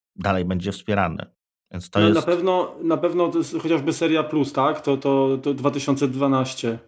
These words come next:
Speaker 1: Mhm, dalej, dalej działa, no.
Speaker 2: Tak. Także to, to wsparcie jest, te, te, te Value Series to też w zasadzie, jak nie d-, dwa tysiące dwunasty, to potem dwa tysiące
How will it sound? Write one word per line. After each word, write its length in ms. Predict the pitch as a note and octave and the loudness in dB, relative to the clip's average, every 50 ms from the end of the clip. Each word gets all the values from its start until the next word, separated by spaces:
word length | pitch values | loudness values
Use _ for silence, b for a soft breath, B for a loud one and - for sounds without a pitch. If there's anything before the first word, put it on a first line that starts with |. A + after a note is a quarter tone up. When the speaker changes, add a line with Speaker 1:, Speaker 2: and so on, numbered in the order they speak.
| _ _ - | _ _ -6
Speaker 1:
Mhm, 320 | B2 A#2 A#2 - A#2 A#2 | -6 -6 -4 -4 -6 -6
dalej, 440 | A2 F#2 A#2+ A#2+ A#2 A2+ G#2+ G2+ F2+ | -2 0 2 2 2 2 0 -2 -2
dalej 320 | G#2 G#2+ G2+ F#2+ F#2 E2+ D2+ | -2 -2 0 0 0 -2 -4
działa, 320 | - D2 C#2+ D2+ C2+ C2+ | -6 -6 -6 -6 -6 -8
no. 280 | D#2 D#2+ D#2+ F2+ F#2 - _ _ _ _ | -8 -8 -10 -10 -10 -14 _ _ _ _
Speaker 2:
Tak. 180 | - - A2 A2 - _ _ _ _ _ _ _ _ _ | -16 -14 -14 -14 -16 _ _ _ _ _ _ _ _ _
Także 280 | - A#2+ G#2 A2 A#2 A2+ | -12 -12 -10 -8 -8 -2
to, 320 | - B2 A#2 A#2 A#2+ A#2 | 2 2 4 4 2 2
to 200 | A#2 B2 A#2 A2 | 0 0 -2 -2
wsparcie 460 | - - - - A#2+ A#2 A#2 - B2+ B2 | -2 -8 -2 0 0 0 2 4 4 6
jest, 280 | B2 A#2 - - - - _ _ _ _ _ _ _ _ _ - | 6 4 0 -6 -18 -20 _ _ _ _ _ _ _ _ _ -2
te, 140 | - C#3 C3+ | -2 -2 0
te, 460 | C#3 C#3 C3+ C3+ C3+ C3+ C3 C3 B2+ | 2 2 2 2 2 2 2 0 2
te 120 | C3 D3+ C3 | 2 2 2
Value 260 | D#3 D#3+ D#3+ D3+ C3+ | 4 4 4 2 2
Series 480 | C#3 - D3 C#3 B2 B2+ B2+ B2+ - - | 0 0 0 0 2 2 0 0 -2 -4
to 140 | C3+ B2+ | -4 -4
też 440 | B2+ - _ - D#3 D#3 C#3+ - - | -4 -4 _ -2 0 0 0 0 -4
w 40 | A#2 | -6
zasadzie, 520 | A#2 A#2+ - - A#2+ G#2+ A2 A#2 A2 A2+ - _ _ _ _ _ _ _ _ - | -6 -6 -2 -2 -2 0 0 -2 -4 -4 -8 _ _ _ _ _ _ _ _ -10
jak 320 | A#2 A#2 B2 B2+ B2 B2 - | -6 -2 0 0 0 0 0
nie 100 | C3 A#2 | 0 0
d-, 220 | A#2 C3+ C3+ C3 | 0 -2 -2 -2
dwa 240 | B2+ B2+ - - B2+ | -2 -6 -4 -6 -4
tysiące 600 | B2 B2+ A#2+ - - C3 B2+ B2 B2 - C3 B2+ | -4 -4 -8 -6 -2 0 0 0 2 2 0 0
dwunasty, 600 | A#2+ A#2 A#2+ A#2+ B2+ B2+ B2+ C3 C3 C3+ - C3 A#2+ | 0 0 -2 0 2 2 4 2 2 0 -2 -6 -6
to 100 | - A2+ | -6 -6
potem 200 | B2 B2 B2+ A#2+ | -4 -2 -2 -2
dwa 140 | A#2+ C#3 A#2 | -2 -4 -4
tysiące 420 | A#2 A#2+ B2 A#2 - B2+ B2 | -2 -2 -4 -2 0 0 -2